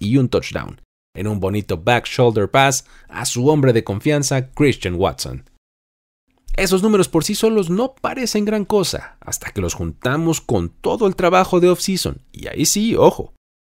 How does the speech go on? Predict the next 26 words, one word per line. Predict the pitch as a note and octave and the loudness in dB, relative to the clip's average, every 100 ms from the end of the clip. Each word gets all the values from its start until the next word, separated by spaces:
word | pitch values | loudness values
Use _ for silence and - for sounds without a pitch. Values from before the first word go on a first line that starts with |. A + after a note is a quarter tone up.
| _ _ _ | _ _ _
Veintiuno | A2 A#2+ C3 D4 | 2 2 2 2
de | A3+ E3+ | 2 2
treinta | D3+ C3 | 2 2
y | A2+ | 2
tres | D3 E3 | 2 0
pases | - C3+ C3+ C#3 | 0 0 2 -2
completos | - - G3 B3+ G#3+ - | -4 -4 -4 -2 -4 -6
para | - F2+ D2 | -4 -4 -2
ciento | - G2 F#2+ G#2 | -6 -4 -4 -2
noventa | F#2 F2+ F2 | -2 -2 -2
y | F2 | -2
tres | A2 G#2 | 0 0
yardas, | C3 C#3+ C#3 C#3 - - - - | 2 0 -2 -4 -10 -20 -10 0
tres | G3+ F#3+ | 0 0
touchdowns, | F#3 E3+ E3 E3 E3+ E3+ - - | -2 0 0 2 0 -4 -14 -20
sin | - - A3 | -12 -6 -4
intercepción | F#3 F3+ F3 A2+ - C#3 C#3 - _ _ _ _ - | -2 -2 0 0 2 2 0 -6 _ _ _ _ -8
y | G3 | -6
ciento | - - C#3 D#3+ D#3+ - D#3+ | -4 -4 -2 -2 -6 -2 0
nueve | D3+ G#2 G2+ G#2 | 2 0 0 -2
punto | F2+ E2 E2 | -4 -4 2
ocho | A#2 D#3 - D#3 | 2 4 0 2
de | A2+ | 2
rating | E2 E2+ - F#2+ | 0 -2 -2 -2
de | E2+ | -2
pasador. | F2+ - - - | -2 -4 -6 -14